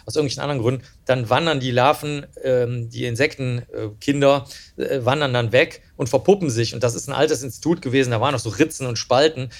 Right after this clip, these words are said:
und dann haben sich die Larven verpuppt und dann sind Fliegen draus geworden. Das war dann natürlich auch, äh, spannend, weil, ähm, die, äh, Forschung an Taufliegen, ähm, war da schon im Schwunge, wo später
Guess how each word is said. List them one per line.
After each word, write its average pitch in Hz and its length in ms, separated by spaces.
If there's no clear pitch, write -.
und 120 140
dann 113 100
haben 151 140
sich 131 140
die 135 100
Larven 131 320
verpuppt 170 400
und 139 80
dann 131 80
sind 117 120
Fliegen 165 300
draus 110 300
geworden. 113 420
Das 127 180
war 139 120
dann 131 120
natürlich 131 420
auch, 139 320
äh, 117 80
spannend, 127 480
weil, 123 300
ähm, 127 260
die, 120 300
äh, 117 200
Forschung 143 540
an 123 320
Taufliegen, 139 680
ähm, 135 360
war 139 360
da 135 260
schon 131 460
im 135 160
Schwunge, 160 580
wo 135 140
später 135 640